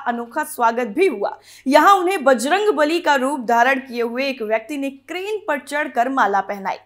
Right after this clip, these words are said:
मुख्यमंत्री मोहन यादव को बजरंग बली की तरफ से क्रेन पर चढ़कर माला पहनाते हुए पल कैमरे में कैद हो गए।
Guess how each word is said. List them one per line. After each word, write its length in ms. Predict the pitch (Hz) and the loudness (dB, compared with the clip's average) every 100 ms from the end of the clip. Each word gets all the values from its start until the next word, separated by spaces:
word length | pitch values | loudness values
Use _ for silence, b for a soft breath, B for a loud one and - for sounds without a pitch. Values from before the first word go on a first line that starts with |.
| B B B | B B B
मुख्यमंत्री 560 | 294 359 381 349 349 415 | 2 4 2 0 2 2
मोहन 340 | 349 302 302 | 4 4 2
यादव 320 | 277 254 254 311 | 2 2 2 -2
को 180 | 302 285 | -4 2
बजरंग 460 | 254 220 269 294 | 2 2 0 0
बली 260 | 247 247 277 | 0 -2 -2
की 120 | 294 | -6
तरफ 280 | 247 247 247 | -6 -6 -6
से 140 | 277 | -10
क्रेन 420 | 277 254 262 294 277 | -8 -4 -4 -4 -4
पर 180 | 262 269 | -6 -4
चढ़कर 480 | 262 311 - 277 302 | -2 -2 0 -2 0
माला 340 | 220 214 269 | 0 2 2
पहनाते 480 | 277 233 220 220 240 | 0 -8 -4 -2 -2
हुए 200 | 233 233 233 220 | -4 -6 -6 -2
पल 180 | 208 247 - | -2 -4 -4
कैमरे 340 | 196 208 226 | -4 -2 -6
में 120 | 226 220 | -6 -6
कैद 300 | 277 302 285 | 0 0 0
हो 100 | 285 | -2
गए। 180 | 277 | -2